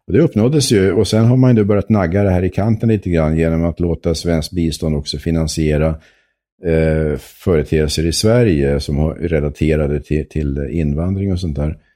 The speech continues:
Eh, men fortfarande så har ju s-, bu-, alltså svenskt bistånd en fantastisk budget. Jag träffade, eh, Gunilla Carlsson som var chef för,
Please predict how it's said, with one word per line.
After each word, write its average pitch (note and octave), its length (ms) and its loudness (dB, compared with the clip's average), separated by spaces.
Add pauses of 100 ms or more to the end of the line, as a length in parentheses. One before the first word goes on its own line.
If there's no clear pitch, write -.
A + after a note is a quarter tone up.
(640)
Eh, D#2+ 360 0
men G2 380 2 (100)
fortfarande A#2 500 2
så G2 220 2
har F#2 180 4
ju F2+ 100 2
s-, - 160 -4 (1040)
bu-, F2+ 340 0
alltså D#2 220 -4
svenskt D#2+ 340 -2
bistånd D#2 420 -2
en D2+ 120 -2
fantastisk E2+ 540 -4
budget. D2 440 -2 (400)
Jag D2+ 140 -6
träffade, E2 500 0 (600)
eh, C#2+ 160 -4
Gunilla E2 300 0
Carlsson A#2 520 2
som D#2+ 200 0
var D2+ 120 0
chef F#2 300 0
för, D2+ 640 -2